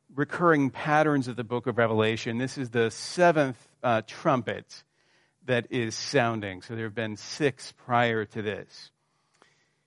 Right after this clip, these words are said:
Hear the word of the Lord. Then the seventh angel blew his trumpet,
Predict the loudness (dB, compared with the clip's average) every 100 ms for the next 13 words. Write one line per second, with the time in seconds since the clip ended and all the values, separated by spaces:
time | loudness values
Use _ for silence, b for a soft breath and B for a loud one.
0 | _ _ _ _ _ _ _ _ _ 0
1 | 0 2 2 0 -4 -6 -10 -14 _ _
2 | _ _ _ _ _ _ -4 -2 0 2
3 | 4 2 2 4 4 4 2 2 2 2
4 | 4 2 0 0 2 2 0 -4 -12